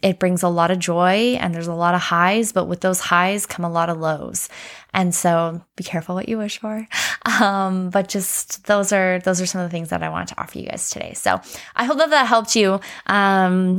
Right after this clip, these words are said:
and I hope that we can change the narrative from getting our husbands into doing the things that we want them to do.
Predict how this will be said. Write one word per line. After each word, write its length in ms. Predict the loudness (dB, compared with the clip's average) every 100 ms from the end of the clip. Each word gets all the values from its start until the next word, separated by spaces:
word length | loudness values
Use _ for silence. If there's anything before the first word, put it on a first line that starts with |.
| 2
and 500 | 2 4 4 4 0 0
I 60 |
hope 380 | 0 2 0 -2
that 540 | 2 4 6 4 2 0
we 320 | 0 2 2
can 160 | 2
change 260 | 2 2 2
the 100 | 2
narrative 460 | 2 2 2 0 -2
from 460 | -4 0 2 0
getting 600 | -4 -2 0 2 0 -2 -4 -2
our 100 | 0
husbands 600 | 0 -2 0 0 -4 -4
into 260 | 0 2
doing 240 | 2 2 2
the 100 | 0
things 200 | 0 2
that 140 | 2
we 160 | 2 0
want 380 | 0 -2 -4 0
them 260 | 2 2
to 120 | 0 2
do. 280 | 4 4